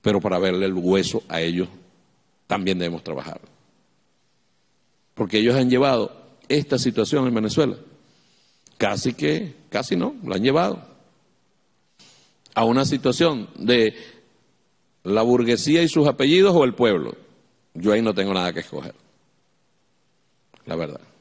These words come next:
Y nadie de, de clara conciencia debería tener ahí que escoger. Ellos son expertos, dice nuestro presidente,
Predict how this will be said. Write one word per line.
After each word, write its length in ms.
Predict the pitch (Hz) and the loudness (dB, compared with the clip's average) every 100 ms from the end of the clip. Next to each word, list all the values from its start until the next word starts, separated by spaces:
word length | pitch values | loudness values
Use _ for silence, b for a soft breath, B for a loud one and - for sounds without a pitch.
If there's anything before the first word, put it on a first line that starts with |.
| _ _ _ _ _ _ _ _ _ _ _ _ _ _ _ _ _ _ _ _ _ _ _ _ _ - | _ _ _ _ _ _ _ _ _ _ _ _ _ _ _ _ _ _ _ _ _ _ _ _ _ -4
Y 120 | 107 | -2
nadie 340 | 104 98 107 | 0 2 2
de, 400 | 107 104 95 - - | 2 2 -2 -8 -10
de 180 | 92 82 | -8 -4
clara 260 | 98 101 | -4 -4
conciencia 680 | 107 101 85 113 104 87 80 - b b b b - _ | -4 -6 0 0 0 -4 -10 -12 b b b b -20 _
debería 420 | - 95 90 95 | -2 0 2 0
tener 360 | 95 92 95 95 | -2 -4 -4 -6
ahí 280 | 92 90 95 - _ _ | -4 -2 -4 -8 _ _
que 120 | - | -10
escoger. 480 | 80 - 73 87 78 - _ _ _ _ _ _ _ _ _ _ _ _ _ _ _ _ _ _ _ _ _ _ _ _ _ _ _ _ _ _ _ _ _ _ _ _ _ _ | -10 -8 -12 -10 -12 -14 _ _ _ _ _ _ _ _ _ _ _ _ _ _ _ _ _ _ _ _ _ _ _ _ _ _ _ _ _ _ _ _ _ _ _ _ _ _
Ellos 200 | 101 101 | -4 -2
son 180 | 113 110 | -2 -4
expertos, 480 | - 113 107 104 92 | -2 -2 -2 0 -2
dice 200 | 95 107 | 0 0
nuestro 340 | 98 - 92 | 0 -2 -4
presidente, 640 | 90 - 98 101 95 92 | -4 -2 -2 -2 -6 -10